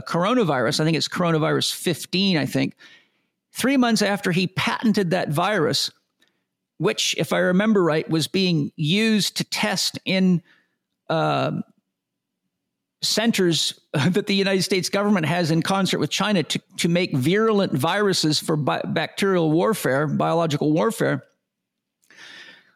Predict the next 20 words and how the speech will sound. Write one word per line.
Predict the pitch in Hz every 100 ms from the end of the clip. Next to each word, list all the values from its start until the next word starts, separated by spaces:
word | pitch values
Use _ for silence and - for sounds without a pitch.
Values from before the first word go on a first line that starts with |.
| -
Um, | 175 180 180 - - _
he | - 247
said | - 233 220 202 185 -
he | - 214
came | 233 226
public | - 247 226 190 - - _
three | - 226 247
months | 226 208 208
after | 196 - 180
he |
got | 185 185
his | 165
patent | - 196 151 151 -
and | 165
said, | - 180 170 - - - - _
"Soon | - - 262 285
we | 240
will | 220
be | 185 196
facing | - 196 196 208 196